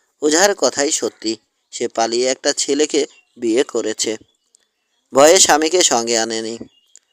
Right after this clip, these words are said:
হায়দার সাহেব আর লতিফা বেগমের পা ধরে ক্ষমা চেয়েছে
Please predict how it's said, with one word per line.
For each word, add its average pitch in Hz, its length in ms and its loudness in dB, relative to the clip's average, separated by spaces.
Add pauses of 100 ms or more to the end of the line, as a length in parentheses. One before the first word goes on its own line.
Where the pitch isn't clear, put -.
(220)
হায়দার 180 340 4
সাহেব 208 320 2
আর 185 120 2
লতিফা 165 440 -2
বেগমের 175 440 -2
পা 131 280 0
ধরে 131 360 -4
ক্ষমা 123 280 -6
চেয়েছে 151 440 -2